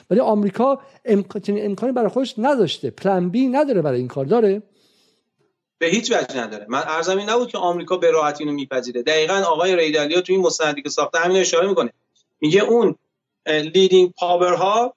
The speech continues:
Speaker 2: با اون رایزینگ پاورها هی به هم نزدیک می‌شن. در واقع طرف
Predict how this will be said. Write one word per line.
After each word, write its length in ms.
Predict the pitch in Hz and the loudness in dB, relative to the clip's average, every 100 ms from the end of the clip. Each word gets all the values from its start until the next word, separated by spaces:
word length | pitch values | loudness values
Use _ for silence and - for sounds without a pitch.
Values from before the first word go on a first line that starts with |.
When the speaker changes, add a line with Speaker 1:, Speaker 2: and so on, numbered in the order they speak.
| _ _ _ | _ _ _
Speaker 2:
با 180 | 175 208 | 0 0
اون 140 | 233 | 0
رایزینگ 500 | 196 185 180 180 175 - | 2 2 0 -2 -4 -2
پاورها 640 | 180 180 254 202 185 - _ _ | 0 2 0 0 0 -2 _ _
هی 120 | 196 220 | -2 0
به 120 | 185 | 0
هم 240 | 208 214 | -2 -2
نزدیک 520 | 185 170 160 214 - | 0 -2 -4 -10 -8
می‌شن. 440 | 240 233 240 240 233 _ _ _ | -8 -2 -2 -2 -4 _ _ _
در 220 | 175 180 | -2 0
واقع 220 | 180 185 | -2 -4
طرف 400 | 220 180 190 220 | -4 -2 -2 -4